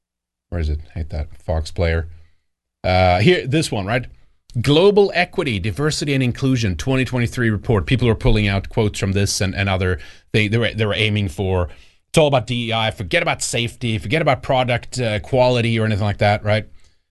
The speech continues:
Uh, it says here, uh, yeah, what was this, uh, line I gotta search for? Yeah, "Our goal," is that, yeah, "Our goal was to achieve diverse interview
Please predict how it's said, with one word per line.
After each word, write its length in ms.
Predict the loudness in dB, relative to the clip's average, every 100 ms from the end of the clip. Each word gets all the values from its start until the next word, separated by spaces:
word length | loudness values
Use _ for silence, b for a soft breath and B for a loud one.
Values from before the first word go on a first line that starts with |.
| _ _ _ _ -4
Uh, 440 | 0 0 0 -2
it 80 | -4
says 200 | 2 2
here, 260 | 4 2 0 -8 -20 _ _ _ _ _ _ _ _ _ _ _ _ _ _ _ _ _ _ _ _
uh, 580 | -10 -6 -6 -8 -10 -12 -14 -20 _ _ _ _ _ _ _ _ _ _ _ _ _ _ _ _ _ _ _ _ _ _ _ _ _ _ _ _
yeah, 240 | 2 4 4
what 160 | 2
was 180 | 0 -2
this, 240 | -4 -8 -8
uh, 140 | -4
line 320 | 0 2 2 2
I 80 |
gotta 180 | 2 0
search 240 | 0 -2 0
for? 120 | 0
Yeah, 120 | 0 4
"Our 240 | 4 4
goal," 400 | 2 2 2 0
is 100 | 0
that, 180 | 2 4
yeah, 140 | 4 4
"Our 180 | 2
goal 260 | 4 4 4
was 160 | 2 2
to 80 |
achieve 540 | 0 0 -4 -2 -2 0
diverse 580 | 0 2 0 0 -2 -2
interview 560 | 0 2 2 2 2